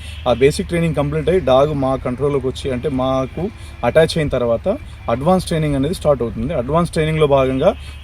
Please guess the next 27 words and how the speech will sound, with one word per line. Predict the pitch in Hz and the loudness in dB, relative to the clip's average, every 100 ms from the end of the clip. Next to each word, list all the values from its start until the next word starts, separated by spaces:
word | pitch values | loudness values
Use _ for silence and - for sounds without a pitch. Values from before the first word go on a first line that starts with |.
| 110 | 0
వైల్డ్ | 127 156 160 | 4 4 4
లైఫ్కి | 160 - - | 2 2 -4
సంబంధించినటువంటి | 143 143 143 135 143 131 131 120 | -2 -2 -2 -2 -4 -4 -2 -2
యానిమల్స్ | 123 135 147 143 - | -2 -2 0 -2 -2
యొక్క | 135 - | -6 -2
ఆర్టికల్స్ | 127 131 143 143 131 - | 0 0 2 0 0 -2
తోటి, | 127 185 269 - - - - - 120 | -2 -2 -6 -10 -16 -16 -18 -8 2
ఆ, | |
వాటిని | 117 117 123 117 131 131 131 - 139 | 4 6 4 2 0 0 0 -2 2
ఏ | 147 | 4
రకంగా | 147 147 143 135 123 120 117 117 113 110 | 4 2 0 2 4 4 4 4 2 0
కేస్ | 143 135 | -2 -2
ట్రాక్స్ | - 131 135 - 135 | 0 0 0 -2 0
చేయడము, | 127 120 120 - - - - - | 0 0 -2 -6 -12 -14 -12 -4
దాని, | 131 131 | -2 0
అందులో | 139 143 170 | 0 0 0
ట్రాకింగ్ | - 135 135 147 131 | 2 0 2 -2 -2
ఉంటుంది, | 120 123 127 214 - - - | -2 0 -2 -4 -8 -10 -6
సెర్చ్ | - 135 - | -2 -2 -2
ఉంటుంది, | 143 123 123 135 | -4 -2 -2 -2
గ్రౌండ్ | 175 127 131 143 | -4 -2 0 0
సెర్చ్ | 147 135 135 | -2 -2 -4
ఉంటుంది, | 123 123 147 | -6 -4 -4
వెహికల్ | 131 135 127 139 | 0 0 0 -6
సెర్చ్, | - 123 - 156 | -2 -4 -4 -6
బిల్డింగ్ | 165 127 131 147 | -4 -2 -2 -2
సెర్చ్, | - 127 - 156 | -2 -2 -2 -8